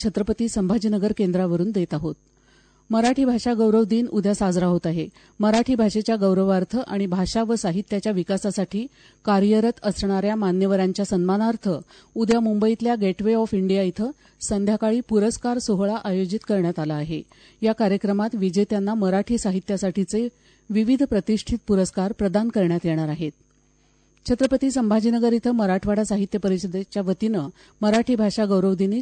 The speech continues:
कवी संमेलनाचं आयोजन करण्यात आलं आहे. परिषदेच्या नांदापूरकर सभागृहात उद्या संध्याकाळी होणाऱ्या या संमेलनाच्या अध्यक्षस्थानी श्रीकांत देशमुख असणार आहेत.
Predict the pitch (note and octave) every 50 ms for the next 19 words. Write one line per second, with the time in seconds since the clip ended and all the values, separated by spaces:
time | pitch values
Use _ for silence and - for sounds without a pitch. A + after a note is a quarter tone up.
0 | - - G3+ F3+ G#3+ A3+ - A#3 G#3+ G3+ G3+ G3 G3 G3 F#3+ F#3+ F3+ - A3+ G3+
1 | F3 E3+ F3 E3+ F#3 G#3 G#3 - A#3 A3 A3 A3+ - G3+ F3+ E3+ D#3+ D#3 D3+ D#3+
2 | C#3+ C#3 - - - - - _ _ _ - A3+ A#3 B3 - - A#3+ G#3 A#3 A3+
3 | - B3 B3 B3 A#3+ A3 F#3 F#3 F#3 G3 G#3 - A3+ A3 - A3+ A#3 - - G3+
4 | D#3+ F#3+ G3 G3 F#3+ A3 A3+ G#3+ E3+ C#3+ - - - G#3+ G3 G#3+ A3 G#3+ - G#3
5 | F#3 F3+ G3+ G#3 G#3+ G#3 G#3 A3 G3 G3 F#3 F3+ F#3 F#3 F#3+ G3 G3 F#3 E3+ -
6 | F#3 E3+ F3 F3+ F3 F3+ F3+ F#3 F3+ F3 - G3+ A#3 B3+ - _ _ _ _ -
7 | G3 F3+ D#3 A3+ A#3 - - A3+ - - G#3+ F#3+ F#3 F#3 G#3 C4+ - - - _
8 | _ - - A#3 A3 G#3+ - A#3+ B3 A#3+ C4+ A3 G3 F3+ - F#3+ F#3 G#3+ - A#3
9 | G3 - G3 F#3 F3+ D#3+ D3+ C#3+ E3 D3+